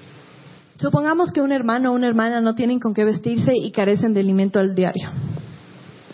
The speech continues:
Y uno de ustedes les dice, "Que les vaya bien, abríguense y coman hasta saciarse",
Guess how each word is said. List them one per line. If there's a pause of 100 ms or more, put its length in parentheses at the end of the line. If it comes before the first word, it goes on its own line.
(640)
Y
uno
de
ustedes
les
dice, (280)
"Que
les
vaya
bien, (180)
abríguense
y
coman
hasta
saciarse",